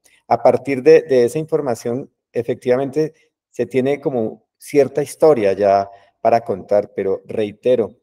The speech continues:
las causas, en cambio, no se han esclarecido.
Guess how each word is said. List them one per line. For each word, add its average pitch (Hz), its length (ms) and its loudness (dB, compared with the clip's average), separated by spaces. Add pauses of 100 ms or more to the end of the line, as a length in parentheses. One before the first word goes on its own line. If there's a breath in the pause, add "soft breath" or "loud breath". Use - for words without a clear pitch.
(280)
las 117 380 -6
causas, 147 720 -2 (720)
en 110 160 -8
cambio, 139 540 -2
no 120 400 -4
se 123 120 -6
han 117 120 -4
esclarecido. 95 760 -8